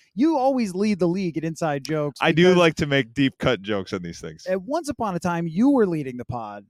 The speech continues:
Speaker 1: and I was the
Speaker 2: Yep.
Speaker 1: side
Speaker 2: Yep.
Speaker 1: person, and you always did that. So I feel like it's kind of an homage
Speaker 2: Yes.
Speaker 1: to the old Purple Podcast
Speaker 2: Yes.
Speaker 1: days from
Speaker 2: Yes.
Speaker 1: two thousand sixteen.
Speaker 2: Yeah, we
Speaker 1: So
Speaker 2: probably went even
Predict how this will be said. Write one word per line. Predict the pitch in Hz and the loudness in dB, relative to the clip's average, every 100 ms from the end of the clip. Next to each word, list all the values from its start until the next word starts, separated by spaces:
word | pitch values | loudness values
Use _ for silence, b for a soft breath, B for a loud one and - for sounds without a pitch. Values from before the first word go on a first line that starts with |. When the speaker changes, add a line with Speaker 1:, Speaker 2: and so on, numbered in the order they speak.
| _ - | _ -14
Speaker 1:
and | 160 160 | -12 -10
I | 190 247 | -4 0
was | 262 220 | 0 2
the | 139 | 2
Speaker 2:
Yep. | 151 - | 2 0
Speaker 1:
side | 151 139 - | -4 -4 0
Speaker 2:
Yep. | 139 147 | 2 2
Speaker 1:
person, | 131 120 120 - | 0 -10 -12 -8
and | 175 175 | -6 -6
you | 165 233 269 | 0 4 6
always | 196 160 139 | 6 2 -2
did | 156 135 | -6 -6
that. | 131 127 | -8 -6
So | 185 | -2
I | 190 | -2
feel | 220 285 | -4 -4
like | 254 214 | -4 -4
it's | 220 | -8
kind | - 208 | -2 0
of | 180 | 2
an | 180 | 2
homage | 165 175 190 185 | 2 0 2 4
Speaker 2:
Yes. | 147 110 - | 4 2 0
Speaker 1:
to | |
the | 170 175 | 0 0
old | 170 190 190 185 160 156 151 _ - | 0 2 2 0 -2 -4 -6 _ -2
Purple | 196 196 180 151 | 0 2 -2 -4
Podcast | 160 156 151 - 139 127 | -4 -4 -6 -8 0 4
Speaker 2:
Yes. | 120 95 - | 4 2 -2
Speaker 1:
days | 151 151 123 - | -4 -4 -6 -2
from | 127 | 2
Speaker 2:
Yes. | 113 85 - - | 2 0 -8 -10
Speaker 1:
two | 185 | -6
thousand | 175 156 131 | -4 -6 -8
sixteen. | - 151 - 185 | -12 -12 -10 -6
Speaker 2:
Yeah, | 90 | 2
we | 131 | 4
Speaker 1:
So | 165 | 4
Speaker 2:
probably | 127 107 | 4 2
went | 101 101 | 0 -4
even | 123 110 104 90 | -6 -6 -6 -10